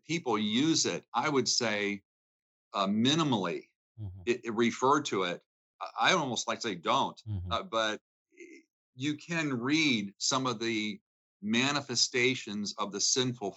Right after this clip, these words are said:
Speaker 1: flesh, both of the, uh,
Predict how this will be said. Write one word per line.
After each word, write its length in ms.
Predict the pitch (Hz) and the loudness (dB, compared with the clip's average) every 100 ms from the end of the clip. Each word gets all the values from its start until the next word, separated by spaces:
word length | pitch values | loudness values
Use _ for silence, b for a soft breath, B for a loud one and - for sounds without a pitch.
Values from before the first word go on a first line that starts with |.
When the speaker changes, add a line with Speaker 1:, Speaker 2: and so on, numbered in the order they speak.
| - | 6
Speaker 1:
flesh, 580 | 123 151 90 - - - _ _ _ _ _ _ _ - | 6 6 4 0 -8 -12 _ _ _ _ _ _ _ -8
both 360 | - 156 214 - - | 2 4 4 0 0
of 440 | 127 117 113 107 _ _ _ _ _ _ 95 | 4 4 2 -2 _ _ _ _ _ _ -8
the, 500 | 117 117 113 110 - _ _ | -2 0 0 -2 -6 _ _
uh, 120 | 120 | -20